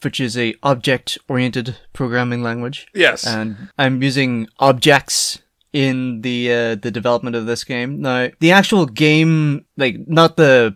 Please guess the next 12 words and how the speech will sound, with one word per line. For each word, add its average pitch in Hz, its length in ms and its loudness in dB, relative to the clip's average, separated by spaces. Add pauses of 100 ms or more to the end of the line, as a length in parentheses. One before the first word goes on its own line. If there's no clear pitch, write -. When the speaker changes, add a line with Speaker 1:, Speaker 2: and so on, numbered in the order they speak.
(100)
Speaker 1:
programming 123 560 0
structure - 540 -4
object, 110 480 -2
but 104 120 -4
the 120 80 0
actual 117 360 0
in-game 123 500 -2
three 127 260 -4
D 120 140 0
model, 113 560 0
a 127 80 -8
card, 127 540 0